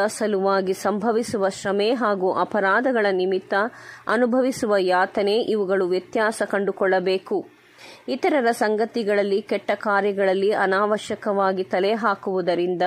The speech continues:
ಹೆಚ್ಚಾದ ಶ್ರಮೆಯನ್ನು ಅನುಭವಿಸಬೇಕಾಗುತ್ತದೆ ಎಂಬುದನ್ನು ಅಪೋಸ್ತಲನು ನಮ್ಮ ಗಮನಕ್ಕೆ ತರುತ್ತಾನೆ. ನಾವು ಇದಕ್ಕೆ ಹೊಟ್ಟೆಬಾಕತನವನ್ನು ನಿಶ್ಚಿತಪಡಿಸಬಹುದು.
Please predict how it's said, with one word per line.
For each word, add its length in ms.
ಹೆಚ್ಚಾದ 600
ಶ್ರಮೆಯನ್ನು 720
ಅನುಭವಿಸಬೇಕಾಗುತ್ತದೆ 1400
ಎಂಬುದನ್ನು 840
ಅಪೋಸ್ತಲನು 760
ನಮ್ಮ 280
ಗಮನಕ್ಕೆ 500
ತರುತ್ತಾನೆ. 720
ನಾವು 520
ಇದಕ್ಕೆ 500
ಹೊಟ್ಟೆಬಾಕತನವನ್ನು 1300
ನಿಶ್ಚಿತಪಡಿಸಬಹುದು. 1400